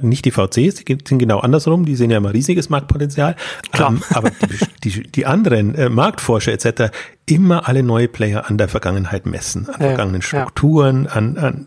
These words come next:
Speaker 1: an, an Marktanteilen et cetera. Das ist im Handel so, das ist in der Logistik so. Nimm doch mal den Gastrobereich, nimm ihn in den Food-Bereich rein oder nimm ihn in den Lief-, bei den Lieferungen in den Logistikbereich rein. Der ist ja nicht drinnen. Also das ist ja komplett anders strukturiert. Logistik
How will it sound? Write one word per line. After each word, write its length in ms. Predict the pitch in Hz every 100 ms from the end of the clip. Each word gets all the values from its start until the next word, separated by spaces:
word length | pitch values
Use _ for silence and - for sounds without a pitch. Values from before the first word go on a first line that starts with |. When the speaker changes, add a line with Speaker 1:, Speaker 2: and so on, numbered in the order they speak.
| -
Speaker 1:
an, 280 | 117 110 117
an 220 | 123 - -
Marktanteilen 840 | 135 127 139 - 117 - 107 113 104
et 80 |
cetera. 240 | - 107 110
Das 120 | -
ist 140 | -
im 220 | 101 - 151
Handel 240 | 156 123
so, 180 | 120 110
das 40 |
ist 60 | 110
in 20 |
der 60 | 104
Logistik 400 | 110 120 - -
so. 120 | 113 - - - -
Nimm 180 | 180 240
doch 120 | 190
mal 120 | 165
den 140 | 143
Gastrobereich, 920 | 139 143 - 139 123 113 104 107 - - - _ 427 294
nimm 200 | 156 139
ihn 80 |
in 80 | 131
den 80 | 117
Food-Bereich 640 | - 220 185 170 160 156
rein 320 | 139 139 143 156
oder 260 | 143 135
nimm 220 | 135 120
ihn 100 | 120
in 160 | - 110
den 240 | 110 113 - - 415 -
Lief-, 540 | 240 254 - 139 135 - -
bei 80 |
den 100 | 104
Lieferungen 460 | 107 127 110 107 113
in 120 | 147
den 120 | 107
Logistikbereich 640 | 101 107 - - - 101 -
rein. 160 | 101
Der 80 | 120
ist 100 | 131
ja 160 | 147 156
nicht 220 | 160 -
drinnen. 380 | - 226 110 - - _
Also 200 | - 113
das 180 | 135 -
ist 140 | - -
ja 80 |
komplett 460 | 143 - 139 151 - - -
anders 260 | 139 147
strukturiert. 600 | - 143 139 131 160 127 113
Logistik 500 | 117 139 - 143